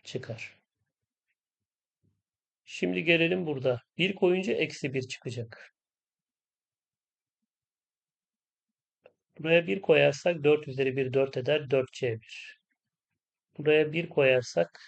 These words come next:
bir, bir koyduk. Dört C iki orası da. Buraya bir koyarsak iki bölü üç artı dört bölü dokuz eşittir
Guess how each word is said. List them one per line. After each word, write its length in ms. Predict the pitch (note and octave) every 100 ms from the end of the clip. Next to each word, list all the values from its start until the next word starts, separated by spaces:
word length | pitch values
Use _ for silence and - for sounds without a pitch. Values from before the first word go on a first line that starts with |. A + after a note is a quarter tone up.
| - _ _ _ _ _ _ _ _
bir, 260 | D3+ C#3+ B2+
bir 160 | C#3 C3
koyduk. 480 | - B2+ C#3+ D3
Dört 220 | C#3 B2+ -
C 200 | B2+ A#2
iki 260 | A2+ -
orası 320 | A#2+ A2+ A2
da. 220 | - C#3 C#3+ _ _ _ _ _ _ _ _ _ _
Buraya 320 | C#3+ D#3+ D#3+
bir 160 | E3 E3+
koyarsak 680 | - C#3 C3 A#2+ D#3+ E3 - _ _ _ _ _ _ _ _ _
iki 300 | F3 - D3+
bölü 220 | C#3+ B2 C3
üç 140 | B2+
artı 520 | C3+ B2 - E3+ F#3 - _ _ _
dört 320 | C3+ - -
bölü 180 | C3 D3
dokuz 440 | C3 - F3 F#3+ -
eşittir 760 | F3+ C3 - D#3+ - F#3+ G3